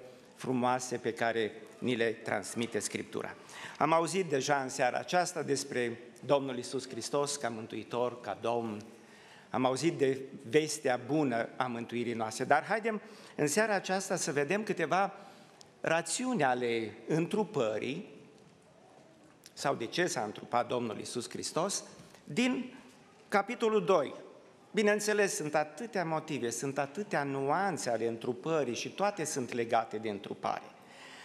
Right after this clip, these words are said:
Dar haidem în seara aceasta doar vreo patru să amintim, sperăm ca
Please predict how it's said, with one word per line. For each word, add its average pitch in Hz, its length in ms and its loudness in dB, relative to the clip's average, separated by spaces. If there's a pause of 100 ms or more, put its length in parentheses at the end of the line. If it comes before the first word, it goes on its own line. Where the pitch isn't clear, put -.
(100)
Dar 147 180 6
haidem 170 300 0
în 160 80 -2
seara 156 260 4
aceasta 175 420 2
doar 160 320 2
vreo 139 220 2
patru 147 420 0
să 131 140 -4
amintim, 120 580 0
sperăm 113 500 -2
ca 101 460 -2